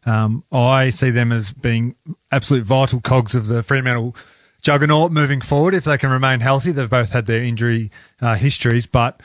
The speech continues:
um, can you, um, give us an insight into how they've gone since their elevation, and, 'cause it is a new space for them?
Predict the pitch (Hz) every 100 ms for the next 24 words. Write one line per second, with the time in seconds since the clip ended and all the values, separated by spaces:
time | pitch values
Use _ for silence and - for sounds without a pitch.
0 | - _ - 123 123 120 - - 151 156
1 | 156 156 160 _ _ - 151 151 147 151
2 | 220 196 190 160 170 160 - 160 147 135
3 | - 139 135 139 135 131 143 135 120 131
4 | 120 - 127 135 123 123 127 - 123 117
5 | 120 165 - 135 151 131 127 127 - 131
6 | 127 - 127 117 151